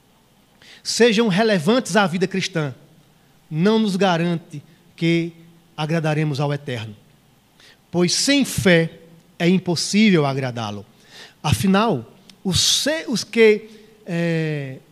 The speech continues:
os seres infinitos, os que são seres finitos e rebeldes, teriam algo para agradá-lo?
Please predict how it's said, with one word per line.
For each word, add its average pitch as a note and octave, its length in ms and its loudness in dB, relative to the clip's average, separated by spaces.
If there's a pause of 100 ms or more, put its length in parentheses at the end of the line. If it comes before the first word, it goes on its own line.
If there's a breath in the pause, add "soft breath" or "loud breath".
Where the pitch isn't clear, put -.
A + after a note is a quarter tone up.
(200)
os G3+ 160 -2
seres D4 460 0
infinitos, A3 800 2
os A#3 120 -8
que B3 160 4
são A#3 200 0
seres D4 580 -2
finitos A#3 720 -2 (220 loud breath)
e B3 100 0
rebeldes, G3+ 800 -2 (680 soft breath)
teriam B3+ 560 2
algo B3 340 2
para G#3+ 240 0
agradá-lo? G3 480 0